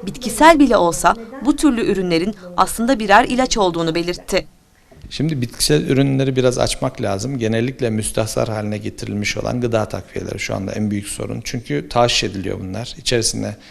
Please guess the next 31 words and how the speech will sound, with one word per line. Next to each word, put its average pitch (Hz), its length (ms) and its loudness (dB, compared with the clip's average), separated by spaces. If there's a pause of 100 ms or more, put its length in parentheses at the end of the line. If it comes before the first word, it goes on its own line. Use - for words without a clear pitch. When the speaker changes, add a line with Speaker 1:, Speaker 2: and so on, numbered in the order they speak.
(160)
Speaker 2:
işte 123 200 -6
bir 127 100 -8
kapsülün 120 380 -6
içerisinde 123 720 -6
diyelim 110 200 -4
ki 190 160 -8
üzüm 135 260 -4
yaprağı 104 380 -6 (520)
konuyor. 110 420 -4 (680)
Ee, 113 40 -6 (180)
sadece 127 760 0
içinde 139 400 -4
bu 139 120 -2
var 110 260 2
diye 101 240 -8 (300)
satılıyor. 101 560 -6 (680)
Zayıflama, 131 640 2 (100)
e, 113 280 2
ürünleri 135 480 0
de 120 100 0
genellikle, 160 840 -4 (260)
e, 113 180 -4
farmasötik 131 540 -2
forma, 151 460 -2 (160)
e, 113 260 -2 (200)
getirilmiş 135 640 -2
olan 175 540 -2
bu 143 80 -2
ürünlerin 139 500 0
kullanımından 143 760 -2
sonra, 123 520 -2